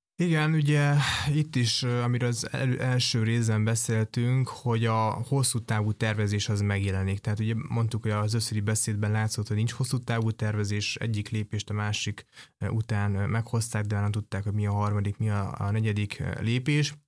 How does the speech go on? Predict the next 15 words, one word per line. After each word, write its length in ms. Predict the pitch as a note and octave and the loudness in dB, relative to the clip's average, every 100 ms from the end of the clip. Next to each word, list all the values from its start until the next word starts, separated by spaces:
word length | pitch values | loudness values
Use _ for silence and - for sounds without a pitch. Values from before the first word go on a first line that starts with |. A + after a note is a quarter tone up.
| - | -2
Most 160 | A#2 | 0
viszont 260 | A2+ A#2 A#2 | 2 0 0
azt 180 | B2 - | -2 -2
látjuk, 320 | A#2+ B2 A2+ | -4 -4 -2
hogy 140 | A2+ | 0
olyan, 340 | A#2 C3 A#2 A2+ - - _ _ | 2 0 0 -2 -8 -20 _ _
ö, 80 | G#2+ | -6
intézkedéseknek 920 | - C3 B2+ B2 B2 G#2+ G#2+ G#2+ G#2+ - | 0 0 2 0 0 -2 -2 -2 -2 -2
a 200 | G#2 - G#2 | -4 -2 -2
bejelentését 760 | A#2+ B2+ A2 G#2 G2+ - G2+ | 0 2 0 0 -2 -4 -6
tette 280 | - A2 - | -4 -4 -2
meg 200 | G#2 G2+ | -2 -2
Orbán 380 | G#2+ G#2 G#2 G2+ | -2 0 0 0
Viktor, 440 | G#2+ - G#2 G2 | -2 -2 -4 -2
ö, 160 | - | -4